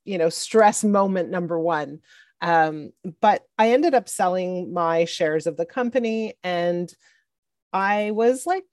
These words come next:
searching, you know, what's my next move? And very quickly after that, I got recruited by a coaching company. Um, and I explored how they did coaching. I mean,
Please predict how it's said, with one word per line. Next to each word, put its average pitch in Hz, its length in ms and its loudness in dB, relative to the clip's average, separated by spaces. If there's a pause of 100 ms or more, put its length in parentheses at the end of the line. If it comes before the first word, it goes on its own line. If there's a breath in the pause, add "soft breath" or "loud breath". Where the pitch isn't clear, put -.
searching, 170 720 -2
you 160 60 -2
know, 170 200 -2
what's 214 340 0
my 202 160 -4
next 196 280 -4
move? 196 400 -2
And 180 160 -4
very 220 280 0
quickly 214 520 -4
after 156 360 -2
that, 190 340 -2
I 170 140 -2
got 160 340 -2 (100)
recruited 180 800 0 (300)
by 175 140 4
a 165 40 2
coaching 190 460 -6
company. 135 500 -6 (1040)
Um, 147 400 -4 (480)
and 226 400 2 (680)
I 214 580 2
explored 262 580 -2
how 269 220 -2
they 196 220 -2
did 175 360 -4
coaching. 170 500 -4
I 185 100 -4
mean, 202 320 -6